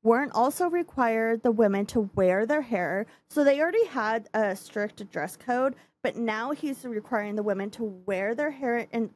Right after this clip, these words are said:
French braids. And they were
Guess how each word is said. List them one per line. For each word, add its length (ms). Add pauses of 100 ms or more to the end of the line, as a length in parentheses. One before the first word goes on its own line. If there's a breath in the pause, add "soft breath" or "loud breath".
French 340
braids. 600 (720)
And 600
they 200
were 440